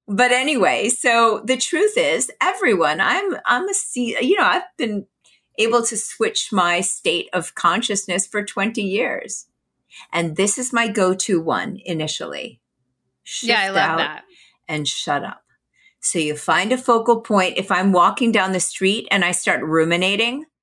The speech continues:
Speaker 1: the back of the person's head in front of me becomes the focal point, and I shift out into peripheral and I shut up.
Speaker 2: Mm.
Speaker 1: So that would be the first one.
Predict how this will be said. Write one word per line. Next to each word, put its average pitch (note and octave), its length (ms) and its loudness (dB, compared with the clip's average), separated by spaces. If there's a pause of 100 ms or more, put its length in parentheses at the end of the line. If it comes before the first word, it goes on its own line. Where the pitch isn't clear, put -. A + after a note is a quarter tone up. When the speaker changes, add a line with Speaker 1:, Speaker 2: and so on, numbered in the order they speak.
(680)
Speaker 1:
the E3 100 2
back F#3+ 280 2
of A#3+ 60 0
the G3+ 80 4
person's F#3 520 -2
head E3+ 200 0
in D#3+ 160 0
front D3 280 -2
of D3 140 -8
me C#3+ 140 0
becomes C#3 520 -2
the D3 100 -12
focal C#3 420 -2
point, C#3+ 540 -4
and C#3 160 0
I C#3 80 0
shift - 540 -4 (100)
out F3 400 -2 (320)
into D3+ 300 -4
peripheral E3 800 -2 (140)
and C#3 160 -4
I C#3 100 -6
shut - 300 -6
up. C#3 180 -10 (380)
Speaker 2:
Mm. G3 520 -8 (520)
Speaker 1:
So - 180 -2
that - 220 2
would B3 120 2
be B3+ 120 4
the A#3+ 100 2
first G3 500 0
one. D3 360 2